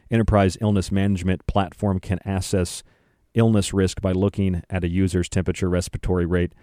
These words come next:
resting heart rate, and heart rate variability. There you go. Give them all the information, all of it, every detail, just like the Fitbit. Remember that thing?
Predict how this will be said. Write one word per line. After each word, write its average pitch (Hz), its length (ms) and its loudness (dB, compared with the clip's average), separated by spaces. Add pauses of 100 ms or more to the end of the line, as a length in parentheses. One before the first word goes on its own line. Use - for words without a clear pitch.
(240)
resting 98 340 2
heart 87 200 0
rate, 87 200 -2
and 82 100 -2
heart 90 360 0
rate 82 340 -2
variability. 85 540 0
There 104 120 4
you 107 40 2
go. 87 120 -2
Give 95 140 -2
them 104 120 -6
all 98 260 2
the 90 120 -2
information, 82 500 -6
all 92 260 -6
of - 120 -10
it, - 120 -14
every 113 240 -4
detail, 92 480 -2 (260)
just - 220 -2
like 113 220 0
the 87 80 -4
Fitbit. - 600 -8 (260)
Remember 101 180 2
that 107 160 2
thing? 110 320 0